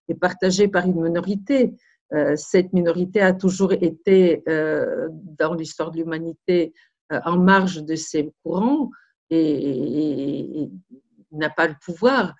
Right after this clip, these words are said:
Est-ce que c'est la raison pour laquelle il faudrait l'ignorer ? Euh, vous me donnez la parole, je le dis, et j'essaye, euh, pratiquement de, de réaliser ces idées dans un travail à l'hôpital, euh, Cochin avec les adolescents,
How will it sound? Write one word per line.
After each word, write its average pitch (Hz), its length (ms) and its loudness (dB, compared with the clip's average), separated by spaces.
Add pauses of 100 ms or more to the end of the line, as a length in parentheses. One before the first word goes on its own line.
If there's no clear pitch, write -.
(240)
Est-ce 185 200 0
que 190 80 -2
c'est 185 300 2 (300)
la 160 120 0
raison 175 840 -6
pour 165 120 -6
laquelle 165 300 -2
il 160 160 -6
faudrait 165 260 -4
l'ignorer ? 196 540 0 (440)
Euh, 147 140 -2
vous 170 160 -2
me 175 80 -2
donnez 170 260 2
la 165 120 0
parole, 185 480 0
je 170 100 -10
le 160 160 -2
dis, 220 460 2
et 170 100 2
j'essaye, 185 560 0 (320)
euh, 156 260 -4 (100)
pratiquement 196 720 2
de, 156 380 -2 (260)
de 165 60 4
réaliser 185 720 4
ces 156 300 -6
idées 208 420 0 (320)
dans 175 240 2
un 180 100 0
travail 180 580 0 (300)
à 156 140 0
l'hôpital, 151 1080 -4
euh, 143 300 -8
Cochin 185 400 -2
avec 160 240 -4
les 151 160 -10
adolescents, 165 640 -2